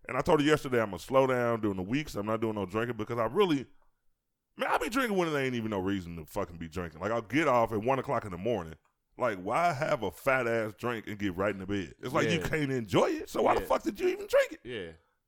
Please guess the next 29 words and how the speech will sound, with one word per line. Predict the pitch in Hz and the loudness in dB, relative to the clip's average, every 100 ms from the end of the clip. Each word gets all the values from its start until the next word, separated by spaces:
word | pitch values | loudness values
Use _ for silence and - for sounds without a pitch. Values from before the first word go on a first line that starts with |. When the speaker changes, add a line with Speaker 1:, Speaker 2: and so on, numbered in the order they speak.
| _ | _
Speaker 1:
And | 127 147 | -2 2
Speaker 2:
'Cause, | |
Speaker 1:
that's | 147 135 | 2 4
where | 123 | 4
Speaker 2:
'cause, | 107 | 4
Speaker 1:
I've | 98 | 2
been. | 85 - - - | -6 -8 -20 -10
Speaker 2:
'cause, | 127 123 117 | -6 -6 -6
'cause | 135 | -6
that's | 131 131 | -4 -4
what | 123 | -2
your | 127 | 0
mind | 147 170 151 | 2 2 0
telling | - 123 113 | -2 -4 -2
you | 107 | -6
to | 95 | -6
do. | 104 | -6
Your | 101 | -4
mind | 113 131 123 | -4 -4 -4
tell | 120 | -8
you | 113 | -10
that | 101 | -12
you, | 107 98 _ _ _ - | -14 -14 _ _ _ -16
you, | 98 | -8
this | 120 | -8
is | 110 | -2
your | 123 | 0
routine. | 131 131 165 139 82 _ _ _ - | 0 0 -2 -4 -12 _ _ _ -2
Speaker 1:
Yeah, | 180 214 | 4 4